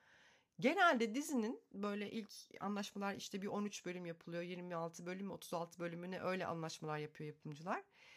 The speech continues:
Dizinin en çok reyting aldığı dönemlerde bu tema üzerinden,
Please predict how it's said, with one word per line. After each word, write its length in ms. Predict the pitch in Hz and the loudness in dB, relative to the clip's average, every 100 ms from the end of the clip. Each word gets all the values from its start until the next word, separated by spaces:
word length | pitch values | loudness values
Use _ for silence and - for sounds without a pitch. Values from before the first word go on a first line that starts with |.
| - - _ | -20 -20 _
Dizinin 380 | 220 247 302 302 | 4 6 4 4
en 160 | 339 381 | 4 4
çok 260 | 349 254 | 2 4
reyting 420 | 233 240 - 214 | 4 4 0 0
aldığı 340 | - 190 180 180 | 2 4 2 0
dönemlerde 720 | 220 220 208 196 196 226 233 | 2 4 4 4 2 2 2
bu 100 | 269 | 0
tema 280 | 285 226 208 | 2 2 2
üzerinden, 540 | 180 185 185 208 254 | 0 -2 0 0 0